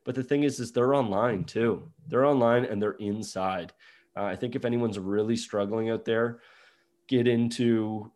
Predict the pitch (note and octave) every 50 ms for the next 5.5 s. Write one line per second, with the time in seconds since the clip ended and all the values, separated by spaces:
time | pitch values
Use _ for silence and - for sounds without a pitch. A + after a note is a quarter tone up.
0 | G#2 F#2 A2 G#2+ A2 A2 A#2+ G#2 A2 G#2+ A2 A2 G#2+ G2+ A2+ A2 A2 A2+ A#2+ A#2+
1 | A#2 - - G2+ F#2 F#2+ G#2 G#2+ G#2+ G#2 G2+ G#2 G2+ G#2 A#2 C3+ C3 B2 - A#2+
2 | G#2+ F#2 F#2 F#2+ - - - - G#2+ F#2 G2 A#2+ D3+ D3+ - - A2+ G2+ - G#2+
3 | F2+ - G2 G2 A2+ A2+ B2+ B2 - B2 A#2 A#2 A#2 G2+ G2+ F#2+ F2+ F#2 F2+ F2+
4 | F#2+ F2 - G2 F#2 - - D#2+ D#2+ E2 F2+ F2 - - _ - - - F2+ F2+
5 | F2 F2 E2+ E2 E2+ D2 C#2+ C#2+ _